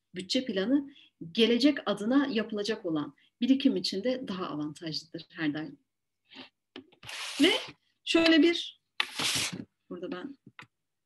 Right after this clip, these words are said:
bunu da devam ettireyim. Gelir ve giderlerimize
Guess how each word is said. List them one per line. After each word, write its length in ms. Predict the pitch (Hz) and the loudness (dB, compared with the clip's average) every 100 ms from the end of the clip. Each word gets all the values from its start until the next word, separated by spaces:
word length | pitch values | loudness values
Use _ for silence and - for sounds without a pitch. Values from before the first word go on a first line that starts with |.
| _ _ _ _ _ _ 185 | _ _ _ _ _ _ -20
bunu 140 | 185 | -20
da 100 | 180 | -14
devam 340 | 170 170 170 | -12 -10 -8
ettireyim. 520 | - - - 170 254 277 _ _ _ _ _ _ - - _ _ _ _ _ _ _ _ - - - - - - - - - 196 185 | -8 -10 -10 -2 -2 -2 _ _ _ _ _ _ -16 -16 _ _ _ _ _ _ _ _ -20 -16 -14 -16 -18 -12 -8 -8 -8 -12 2
Gelir 440 | 254 277 381 320 | 4 6 6 6
ve 240 | 285 302 302 - - | 8 6 4 -4 -10
giderlerimize 1000 | 175 185 214 208 214 214 214 214 160 - | -4 2 2 2 0 2 2 4 2 0